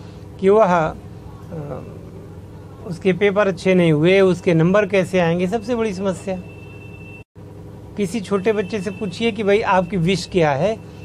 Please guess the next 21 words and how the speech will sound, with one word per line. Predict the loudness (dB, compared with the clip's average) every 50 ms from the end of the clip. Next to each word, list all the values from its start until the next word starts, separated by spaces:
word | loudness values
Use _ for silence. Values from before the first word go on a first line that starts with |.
| -18 -14 -8 -4
अगर | 0 2 2 4
भगवान | 4 4 4 4 4 4 4 4
आप | 4 2 2 0
पर | -2 -2
प्रसन्न | -2 -2 -4 -2 0 0 2 2
हो | 2 2
जाए | 2 2 2 2
तो | 2 2
आप | 2 2 2
भगवान | 2 2 2 2 2 2
से | 0 -2 -4
क्या | -2 2 2 2
मांगोगे, | 4 4 2 2 2 0 0 0 -2 -2 -4 -6 -16 -16 -18 -16 -12 -4 -4
तो | 0
बस | 2 2 2 0 0 -8
उसकी | -6 -6 -8 -8 -6 -2 2 2
एक | 2 2 2 0
ही | -2 -2 -2
इच्छा | -2 -2 0 2 4
होती | 4 4 2 0 0 2 2
है | 2 2